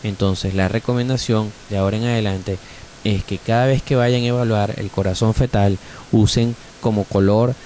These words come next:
en su modo B, en su ecógrafo, en modo B, el sepia. Vean cómo la resolución es distinta en, en el caso que usamos escala de grises y en el caso que estemos usando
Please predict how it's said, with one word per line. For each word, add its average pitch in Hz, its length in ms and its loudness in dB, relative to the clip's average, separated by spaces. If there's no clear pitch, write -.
en 110 160 0
su 104 140 -4
modo 107 360 4
B, 104 320 4
en 101 120 -4
su - 100 -6
ecógrafo, 104 640 0
en 95 120 -6
modo 107 240 2
B, 110 220 2
el 101 160 -2
sepia. 85 500 0
Vean 110 260 2
cómo 123 360 0
la 110 160 2
resolución 110 720 2
es 101 140 0
distinta 120 560 2
en, 101 120 -4
en 104 140 -2
el 98 140 0
caso 117 340 -2
que - 80 -4
usamos 95 460 0
escala 98 320 0
de 127 120 2
grises 131 400 2
y 120 120 -2
en 101 60 0
el 98 100 -4
caso 95 320 -2
que - 80 -4
estemos 104 340 -4
usando 107 420 -2